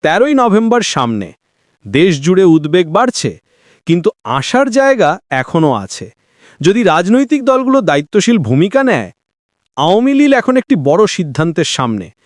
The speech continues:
তারা কি শক্ত হাতে আইন শৃঙ্খলা বজায় রাখবে, নাকি রাজনৈতিক আলোচনার পথ খুলে দেবে? এই প্রশ্নের উত্তরই হয়তো নির্ধারণ করবে দেশের আগামী রাজনৈতিক আবহাওয়া। আপনাদের মতে তেরোই নভেম্বর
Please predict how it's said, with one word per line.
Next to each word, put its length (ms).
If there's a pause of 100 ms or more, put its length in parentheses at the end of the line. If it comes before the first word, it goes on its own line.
(260)
তারা 200
কি 140
শক্ত 360
হাতে 320
আইন 220
শৃঙ্খলা 460
বজায় 360
রাখবে, 340 (320)
নাকি 260
রাজনৈতিক 680
আলোচনার 440 (120)
পথ 280
খুলে 220
দেবে? 260 (520)
এই 180
প্রশ্নের 480
উত্তরই 380
হয়তো 300
নির্ধারণ 520
করবে 400 (240)
দেশের 340 (140)
আগামী 440
রাজনৈতিক 640
আবহাওয়া। 540 (840)
আপনাদের 460
মতে 340 (280)
তেরোই 320
নভেম্বর 460